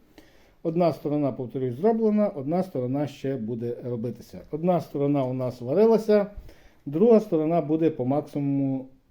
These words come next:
заклепуватись, тому що паливна магістраль.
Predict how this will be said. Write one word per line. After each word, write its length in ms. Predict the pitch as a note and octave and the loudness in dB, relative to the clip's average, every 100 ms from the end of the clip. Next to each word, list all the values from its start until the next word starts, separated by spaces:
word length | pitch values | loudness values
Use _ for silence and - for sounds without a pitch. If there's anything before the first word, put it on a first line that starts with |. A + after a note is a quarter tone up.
| _ | _
заклепуватись, 880 | B2+ C#3 D3 C#3 A#2+ G#2 F#2 - - - | -6 -4 -2 -4 -6 -6 -12 -16 -20 -12
тому 200 | A#2+ D#3+ | -6 -6
що 440 | - - C#3+ C3+ B2 - _ _ _ _ _ _ _ - - _ _ | -6 -6 -4 -4 -8 -16 _ _ _ _ _ _ _ -20 -20 _ _
паливна 440 | D#3+ F3+ F3 E3 D#3 | 4 6 6 4 2
магістраль. 680 | C3+ C3 B2+ - G2 E2+ | 0 -2 -8 -12 -12 -12